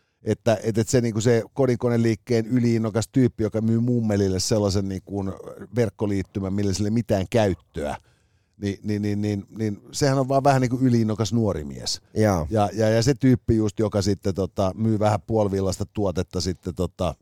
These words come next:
Speaker 1: muka niinku uudenverosena, niin sekin on vaan snadisti huijari.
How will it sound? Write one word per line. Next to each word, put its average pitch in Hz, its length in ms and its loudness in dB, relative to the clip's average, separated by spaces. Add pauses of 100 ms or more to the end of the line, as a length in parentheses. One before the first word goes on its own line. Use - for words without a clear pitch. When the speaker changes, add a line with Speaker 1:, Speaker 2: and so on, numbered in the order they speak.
(460)
Speaker 1:
muka 104 340 -2
niinku 98 260 -6
uudenverosena, 95 920 -2 (340)
niin 101 100 -2
sekin 127 320 0
on 110 80 0
vaan 107 140 0
snadisti 117 460 0
huijari. 90 680 -2